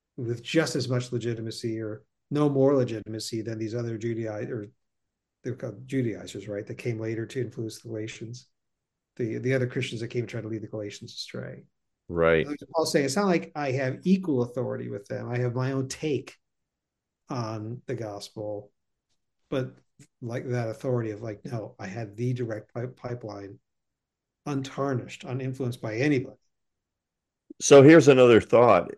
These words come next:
Speaker 2: is, and you brought it up a little bit, the Apostle Paul, when he first comes on the scene, he's kind of a scary character. I
Speaker 1: Mm-hmm.
Speaker 2: mean, um,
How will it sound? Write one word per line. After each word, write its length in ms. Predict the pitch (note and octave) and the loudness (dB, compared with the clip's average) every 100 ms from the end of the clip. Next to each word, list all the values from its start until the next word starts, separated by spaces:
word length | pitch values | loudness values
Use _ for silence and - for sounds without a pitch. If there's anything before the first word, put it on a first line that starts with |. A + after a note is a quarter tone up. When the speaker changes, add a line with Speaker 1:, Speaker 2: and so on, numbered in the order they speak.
| _ - | _ -2
Speaker 2:
is, 400 | G#2+ G2 F#2 - | 2 2 0 -2
and 180 | G2 | 0
you 80 | A2+ | 0
brought 300 | A#2 A2+ G2+ | 2 6 6
it 100 | F#2+ | 6
up 140 | F#2 E2+ | 4 2
a 40 | |
little 340 | E2 G2+ A#2 | 2 4 4
bit, 380 | F2 F2 E2 E2 F#2+ - _ _ _ _ _ _ _ _ | 4 4 2 0 -8 -20 _ _ _ _ _ _ _ _
the 120 | G#2 | -2
Apostle 460 | G#2+ - F3+ F#3 C3+ | -2 0 -2 2 0
Paul, 600 | G2 A#2 A2+ G2 F#2 F2+ _ _ | 6 10 10 10 6 0 _ _
when 140 | - G2 | -4 0
he 120 | A#2 | 0
first 260 | A2 A#2+ - | 0 -2 -2
comes 220 | A2 F#2+ | -4 0
on 140 | F#2+ | 0
the 80 | F2 | -2
scene, 600 | - A#2 A2+ F2+ F2 F2+ _ _ _ _ _ _ | -4 -2 0 0 -2 -6 _ _ _ _ _ _
he's 240 | - A2+ A#2+ | -6 -2 0
kind 200 | - F3+ | 4 6
of 80 | A2+ | 6
a 40 | |
scary 420 | - - A#2+ A#2 | 4 6 8 8
character. 680 | G2+ A2+ B2+ A2 - E2 E2 - _ _ - | 6 6 6 6 2 0 0 -8 _ _ 0
I 20 | |
Speaker 1:
Mm-hmm. 100 | G2 | 4
Speaker 2:
mean, 320 | G2+ F#2+ F#2 _ _ _ _ _ _ | 4 2 -2 _ _ _ _ _ _
um, 460 | G2+ F#2+ F#2 F2+ | 0 2 2 0